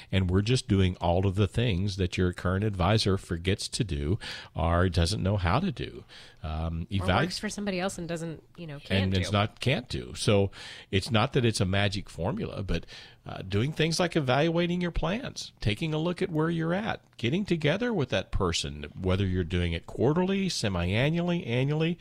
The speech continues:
Speaker 1: you've gotta stay on top of this stuff. Uh, prompting you in a lot of cases. So, "Hey, have you developed an estate plan?" And an estate plan doesn't mean that you've got a gazillion dollars.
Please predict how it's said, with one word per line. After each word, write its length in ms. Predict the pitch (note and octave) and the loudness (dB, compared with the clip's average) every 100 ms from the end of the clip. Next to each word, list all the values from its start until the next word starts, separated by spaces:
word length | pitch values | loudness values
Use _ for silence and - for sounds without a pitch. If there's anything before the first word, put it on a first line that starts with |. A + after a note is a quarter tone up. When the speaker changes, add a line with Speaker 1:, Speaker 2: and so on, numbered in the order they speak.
| - - - | -10 -20 -6
Speaker 1:
you've 180 | B2 G#2+ | -4 0
gotta 280 | G2+ A2 C3+ | 2 2 0
stay 280 | - C#3+ | -2 0
on 160 | D3+ D#3 | 0 0
top 360 | - D3 F3+ G3+ | 0 0 0 -2
of 140 | F3+ | -2
this 160 | A#2 - | -2 -2
stuff. 400 | - - - - - - - - | -6 -8 -12 -16 -18 -18 -18 -8
Uh, 260 | F#2+ F#2+ F#2 | -2 0 0
prompting 800 | - - E3 B3 - E3+ A2+ | 0 2 2 2 0 0 0
you 240 | F2 C2 - _ _ | -2 -6 -12 _ _
in 120 | G2+ | -4
a 60 | F#2 | -2
lot 220 | F#2 F2+ | -2 -2
of 140 | F2 - | -4 -6
cases. 440 | F2+ E2+ - E2 | -6 -6 -8 -6
So, 220 | - G#2 | -2 0
"Hey, 380 | F#2+ D#3 G#3+ - - - | 2 0 0 -4 -10 -6
have 180 | A2+ A2+ | -4 -2
you 120 | C3 | -2
developed 500 | B2+ C3+ D3 D#3 - | 0 2 0 0 -2
an 120 | D3+ | -2
estate 440 | C#3+ - E3 - | -2 0 0 0
plan?" 380 | - C3 E2+ A#1 - - - - - _ - | 0 2 0 -2 -14 -20 -20 -20 -20 _ -2
And 140 | B2 | 0
an 120 | B2+ C3+ | 0 0
estate 340 | - C#3+ E3 | 0 -2 0
plan 260 | D3+ C#3+ C3 | 0 2 2
doesn't 300 | C3 A#2+ G#2+ | 0 0 0
mean 160 | B2+ | 0
that 180 | C3+ - | 0 0
you've 120 | F#2+ | 0
got 200 | G#2 B2 | 2 2
a 60 | A2+ | 2
gazillion 680 | G2+ F2 G2 G2 F#2+ F2 | 0 0 0 0 -2 -2
dollars. 580 | D#2+ F#2+ D3+ G#2 A2+ C3+ | 0 0 2 2 0 -2